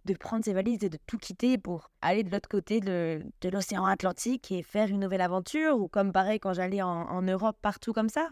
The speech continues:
Mais cette fille-là, en fait, est-ce que c'était vraiment moi ? Est-ce que dans le fond, c'était vraiment qui j'étais et ce à quoi l'inspirer ? En ce sens que, en fait, finalement, est-ce que ce que je faisais à ce moment-là, partir et voyager, et, enfin, au-delà de voyager, c'est plus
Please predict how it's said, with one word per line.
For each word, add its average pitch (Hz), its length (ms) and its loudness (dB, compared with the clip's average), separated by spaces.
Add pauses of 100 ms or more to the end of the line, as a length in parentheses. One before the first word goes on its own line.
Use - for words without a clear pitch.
(140)
Mais 226 160 4
cette 381 220 -2
fille-là, 233 320 2
en 240 80 2
fait, - 240 0 (320)
est-ce - 180 -6
que - 120 -6
c'était - 260 -4
vraiment 160 300 -2
moi ? 147 200 -4
Est-ce 208 140 -4
que 330 140 0
dans 240 100 6
le 196 60 2
fond, 330 260 -2
c'était 190 320 -2
vraiment 220 420 0 (340)
qui 311 180 2
j'étais 240 500 2 (100)
et 175 180 -4
ce - 240 -4
à 226 140 0
quoi 233 200 0
l'inspirer ? 185 560 -2
En 190 100 0
ce - 100 -10
sens 269 380 2
que, 170 540 0
en 170 100 -8
fait, - 540 -8
finalement, 170 480 -2
est-ce - 260 -6
que 233 380 2 (240)
ce - 100 -18
que 190 120 -4
je - 60 -6
faisais 170 280 -4
à 160 80 -4
ce - 100 -12
moment-là, 165 520 -4
partir 180 760 0
et 151 300 -4
voyager, 160 920 -2
et, - 100 -6
enfin, 160 300 -4
au-delà 226 260 2
de 175 40 -4
voyager, 196 260 2
c'est 185 100 -2
plus 190 320 -6